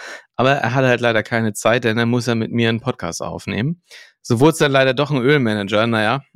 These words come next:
better luck next time. Wir sind ja der Podcast mit den doppelten Satzzeichen, vielleicht ist es schon mal jemandem aufgefallen und das ist jetzt kein sich laufend wiederholender Tippfehler,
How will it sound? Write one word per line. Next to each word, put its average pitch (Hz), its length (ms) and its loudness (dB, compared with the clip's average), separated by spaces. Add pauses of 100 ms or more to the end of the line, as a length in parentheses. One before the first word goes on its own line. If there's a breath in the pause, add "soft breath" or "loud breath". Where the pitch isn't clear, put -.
better 117 360 -2
luck 110 160 -2
next 123 260 -8
time. 98 260 -8 (680 loud breath)
Wir 135 100 4
sind 175 140 4
ja 185 80 6
der 156 140 2
Podcast 165 540 0
mit 151 200 -2
den 139 220 2
doppelten 151 380 2
Satzzeichen, 127 760 -2
vielleicht 110 300 -6
ist 107 100 -8
es - 320 -8
schon 110 140 -2
mal 110 80 0
jemandem 107 280 0
aufgefallen 113 680 -2
und 110 300 -4
das 117 140 -2
ist - 260 -6
jetzt 120 260 -4
kein 143 380 -2
sich 120 180 -2
laufend 117 400 0
wiederholender 113 520 0
Tippfehler, 95 600 -2